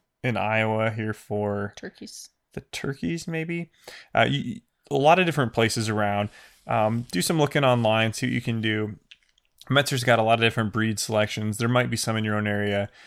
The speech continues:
Speaker 1: Uh, the other thing you can do is, is look around online on places like Facebook Marketplace or Craigslist. See if people are offering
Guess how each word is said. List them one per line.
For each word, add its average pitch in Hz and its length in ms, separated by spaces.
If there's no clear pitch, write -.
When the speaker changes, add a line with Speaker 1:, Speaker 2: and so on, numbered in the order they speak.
Speaker 1:
Uh, 120 140
the 147 100
other 185 60
thing 185 160
you 160 60
can 143 160
do 135 140
is, 123 360
is 120 180
look 131 160
around 117 220
online 107 500
on 107 180
places 104 460
like 101 420
Facebook - 480
Marketplace 117 840
or 113 140
Craigslist. 113 800
See - 220
if - 240
people 131 280
are 113 240
offering 110 600